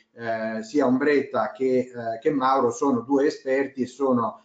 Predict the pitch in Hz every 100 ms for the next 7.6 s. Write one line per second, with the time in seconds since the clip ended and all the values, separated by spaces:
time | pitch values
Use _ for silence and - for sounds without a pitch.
0 | _ - - 143 147 160 160 147 143 143
1 | 160 156 156 156 135 127 123 156 147 135
2 | 127 120 110 - _ _ 123 117 117 113
3 | 113 113 160 143 127 151 143 160 147 135
4 | 135 127 127 120 120 - 123 147 139 127
5 | 139 - 151 131 135 160 160 131 - 127
6 | 123 120 117 - 123 120 120 120 127 -
7 | 151 135 123 104 98